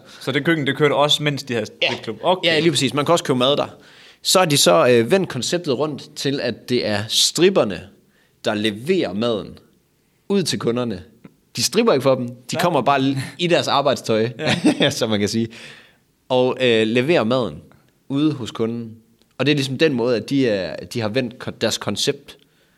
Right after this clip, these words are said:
Speaker 2: på.
Speaker 1: Jamen, jeg, jeg
Speaker 2: Så
Speaker 1: synes
Speaker 2: det er let, let påklædt levering.
Speaker 1: Altså, jeg synes, det er så genialt, fordi at ellers så skulle de der jo fyres.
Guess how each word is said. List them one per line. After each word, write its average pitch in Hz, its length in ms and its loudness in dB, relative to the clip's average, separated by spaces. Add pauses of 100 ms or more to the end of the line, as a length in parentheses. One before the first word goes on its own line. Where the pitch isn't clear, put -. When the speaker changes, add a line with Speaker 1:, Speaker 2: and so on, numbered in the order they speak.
(920)
Speaker 2:
på. - 280 -8 (400)
Speaker 1:
Jamen, 143 160 -6
jeg, - 160 -16
jeg 165 120 -4
Speaker 2:
Så 127 40 0
Speaker 1:
synes 117 80 0
Speaker 2:
det 131 160 2
er 92 160 0
let, 117 360 -2
let 139 160 2
påklædt 117 400 -2
levering. 110 440 -2 (200)
Speaker 1:
Altså, 147 180 -4
jeg 147 60 -2
synes, 151 180 -4
det 143 100 -2
er 143 40 0
så 135 140 -6
genialt, 131 600 -4
fordi 123 340 -6
at 117 160 -2
ellers 170 240 -2
så 147 100 -4
skulle 139 240 -6 (100)
de 139 100 -4
der 113 100 -2
jo 107 140 -10
fyres. 127 580 -6